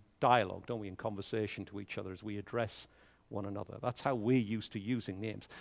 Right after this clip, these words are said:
That's not how the Bible primarily uses names. For the scripture, it is much more a matter of telling us who that person is. It's a revelation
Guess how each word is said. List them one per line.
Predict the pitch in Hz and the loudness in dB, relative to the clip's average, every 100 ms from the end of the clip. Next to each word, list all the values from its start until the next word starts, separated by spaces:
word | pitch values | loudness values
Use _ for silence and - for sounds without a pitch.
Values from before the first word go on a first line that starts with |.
| - | 4
That's | 175 185 | 8 8
not | 175 196 | 8 10
how | 135 139 | 10 10
the | 120 | 10
Bible | 139 139 110 | 10 10 8
primarily | 104 - 110 113 135 101 - - - _ | 0 2 2 6 6 6 2 -10 -20 _
uses | 113 113 101 110 104 - - _ _ _ | -2 -2 0 -4 -6 -12 -16 _ _ _
names. | - 113 95 - - - - - - _ _ - - - - _ | -2 0 0 -6 -16 -20 -20 -20 -20 _ _ -20 -20 -20 -20 _
For | 101 | -6
the | 98 | -2
scripture, | - 170 208 247 - - 113 95 120 185 - _ _ _ _ _ _ _ _ | 4 12 12 12 12 2 2 2 2 2 -2 _ _ _ _ _ _ _ _
it | 120 117 | 0 0
is | 113 | 6
much | 139 185 202 160 | 12 12 12 12
more | 170 151 | 12 12
a | 139 | 12
matter | 143 151 147 | 12 12 12
of | 131 | 10
telling | - 156 156 147 | 8 8 10 10
us | 135 131 - - | 8 6 -4 -12
who | - 170 226 185 | 8 10 10 10
that | 170 180 - | 10 10 6
person | - 160 - 147 | 2 2 4 8
is. | 135 - - - | 8 6 -8 8
It's | 165 156 - - - | 10 10 4 0 10
a | 165 | 10
revelation | 139 165 208 208 185 202 233 - - 123 | 12 12 12 12 12 12 12 12 10 8